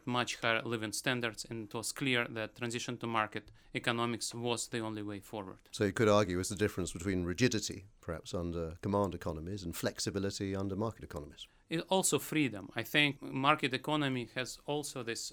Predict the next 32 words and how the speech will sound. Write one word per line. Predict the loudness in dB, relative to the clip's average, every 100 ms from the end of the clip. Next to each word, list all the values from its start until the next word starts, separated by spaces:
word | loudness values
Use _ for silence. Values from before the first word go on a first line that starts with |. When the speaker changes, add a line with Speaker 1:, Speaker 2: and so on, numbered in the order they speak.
| -8
Speaker 1:
uh, | -10
philosophical | -10 -8 -6 -4 -4 -4 -6 -6
idea | -6 -6 -6 -6
that | -8 -10 -12 -20 _
if | -10 -4
you |
let | 0 0 2
people | -2 -2 -4 -6
do | -2 0 0 -6
what | -6 -4
they | 0
actually | -2 -2 -8
want | -6 -8 -8
to | -8
do, | -6 -6 -8 -18 _
it | -12 -4
may | 0 4
work | 4 0 0
out | -2 -4 0
better. | 0 0 -12 _ -10
It's | -6 2
not | 2
just | 4 2 0 -10 -20 -6
flexibility, | 0 2 2 2 4 4 2
but | 0 2
also | 2 0 0 -2
this | -2 -4 -2
optimistic | -2 0 0 2 -2 -4
view | -2 0 0
on | -4
human | -2 0 2 2
nature. | 2 0 -2 -8